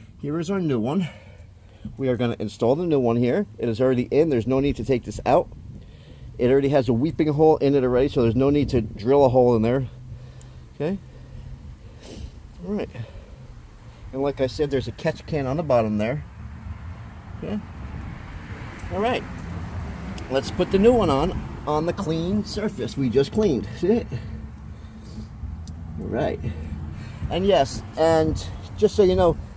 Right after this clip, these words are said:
this car was spitting out code P O one twenty-eight. It is the thermostat rationality, you know. It's the, um, it's the code for, uh, thermostat rationality. I think I'm saying that correctly.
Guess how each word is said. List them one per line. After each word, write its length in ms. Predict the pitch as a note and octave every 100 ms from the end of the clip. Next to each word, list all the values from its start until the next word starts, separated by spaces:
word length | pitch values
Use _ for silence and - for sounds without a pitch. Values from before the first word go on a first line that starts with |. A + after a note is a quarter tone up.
| -
this 180 | F#3 G#3
car 240 | - G3+ G3
was 200 | D#3+ -
spitting 480 | - - F#3 E3
out 200 | D#3 C3+
code 360 | - D#3+ D3 C#3+ -
P 220 | - G3+
O 120 | F3 F3+
one 300 | B2 D3 E3
twenty-eight. 560 | - E3+ D3 B2+ G2 - - - - - -
It 140 | B2+
is 160 | C3 -
the 240 | C3 A#2+
thermostat 640 | - - D#3+ D#3 - D#3 D3
rationality, 760 | C3 A#2+ - C3+ D3+ D#3 E3 C#3 - - -
you 140 | C3+
know. 180 | F2 G#2 - - - - - -
It's 180 | F#3 -
the, 220 | F3+ F3
um, 180 | D#3 D#3 - - - - - - - - - - -
it's 120 | -
the 100 | -
code 300 | D#3+ F#3+ F#3+
for, 240 | - E3+ D3+
uh, 240 | C3 B2 A2+ - - - -
thermostat 640 | D#3+ F3+ - E3+ D#3+ - - - -
rationality. 640 | A#2 C3 - C3 A2 F2 F#2 - - - - - - - - - - -
I 40 |
think 160 | - A#2
I'm 80 |
saying 260 | G2 A#2+ G#2+
that 140 | F#2+ -
correctly. 380 | G2+ F#2+ B2+